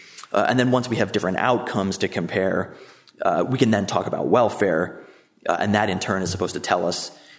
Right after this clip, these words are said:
uh, if moral hazard results in some kind of, like, welfare loss that we should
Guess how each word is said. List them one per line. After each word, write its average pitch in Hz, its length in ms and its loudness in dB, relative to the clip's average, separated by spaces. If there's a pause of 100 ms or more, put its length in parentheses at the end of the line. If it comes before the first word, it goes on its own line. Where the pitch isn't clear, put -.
(100)
uh, 73 140 -4
if - 160 -4
moral 98 240 2
hazard 90 320 -2
results 92 360 -2
in - 80 -6
some 90 160 -6
kind 85 200 -6
of, - 80 -8
like, 82 120 -4
welfare 90 480 -4
loss 101 500 -4
that 98 120 -4
we - 80 -12
should - 340 -8